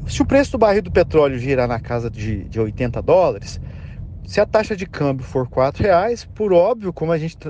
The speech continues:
quando a gente converter isso pra reais, a gente vai ter trezentos e vinte reais. Se a taxa de câmbio passar de quatro pra cinco, esse mesmo barril do petróleo vai para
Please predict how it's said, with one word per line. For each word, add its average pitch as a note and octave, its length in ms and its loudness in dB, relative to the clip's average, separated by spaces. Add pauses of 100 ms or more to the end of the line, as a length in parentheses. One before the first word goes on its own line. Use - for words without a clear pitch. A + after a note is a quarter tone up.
quando F3 180 2
a D#3+ 60 4
gente D3 560 -6 (520)
converter D#3 640 -2
isso A#2+ 240 -6
pra C3 140 2
reais, C#3+ 560 0 (400)
a A#2 120 -4
gente B2+ 240 -6
vai C#3 160 0
ter C3 300 -2
trezentos C3 720 -4
e C#3+ 40 -2
vinte B2 320 -6
reais. F2 540 -4 (640)
Se - 240 -2
a C4+ 80 2
taxa C4 340 0
de A#3+ 100 -4
câmbio D#3 380 0
passar C#3 480 0
de A#2+ 80 -10
quatro A2+ 460 0
pra D3 160 -2
cinco, F#3 680 -2 (480)
esse - 320 0
mesmo F#3 460 2
barril C3+ 340 2
do B2+ 100 -8
petróleo D3+ 560 2 (720)
vai A2+ 360 2
para B2 420 0